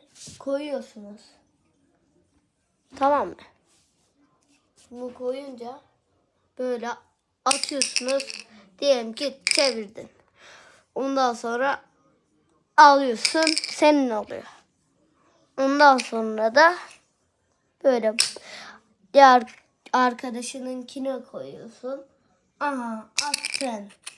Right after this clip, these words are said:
Çevirdin diyelim. Sen de aldın onunkini.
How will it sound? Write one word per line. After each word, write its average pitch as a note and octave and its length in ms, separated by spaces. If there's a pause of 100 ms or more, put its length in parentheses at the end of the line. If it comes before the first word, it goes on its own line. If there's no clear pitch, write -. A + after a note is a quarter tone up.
(1160)
Çevirdin C#4 1040 (540)
diyelim. B3+ 520 (1800)
Sen G#4+ 460
de D#4 60
aldın A#3 380
onunkini. A3 680